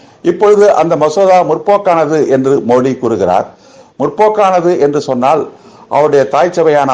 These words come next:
ஆர் எஸ் எஸ் அதை அன்று எதிர்த்தது ஏன்? இப்போதும் ஆர் எஸ் எஸ் அதை ஆதரிக்கிறதா?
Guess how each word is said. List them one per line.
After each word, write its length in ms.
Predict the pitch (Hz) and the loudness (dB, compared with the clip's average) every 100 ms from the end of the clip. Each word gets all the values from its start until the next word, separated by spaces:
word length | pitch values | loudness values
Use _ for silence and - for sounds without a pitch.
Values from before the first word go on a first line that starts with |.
| 127 | 0
ஆர் 120 | 139 | 0
எஸ் 120 | 123 127 | -2 -6
எஸ் 140 | 120 - | -6 -6
அதை 240 | 120 123 - | -4 -4 -2
அன்று 300 | 120 127 135 104 | -2 0 0 0
எதிர்த்தது 480 | 120 151 - 143 127 107 113 | 0 0 -2 -2 -2 0 0
ஏன்? 120 | - - _ _ _ _ _ | 0 -8 _ _ _ _ _
இப்போதும் 520 | 131 - 196 190 208 - | -8 -2 0 2 2 0
ஆர் 240 | 135 165 165 | 0 0 0
எஸ் 140 | 165 | -2
எஸ் 160 | 151 139 | -4 -2
அதை 140 | 117 120 | 0 0
ஆதரிக்கிறதா? 680 | 113 131 123 107 98 98 | 0 0 -2 -4 0 0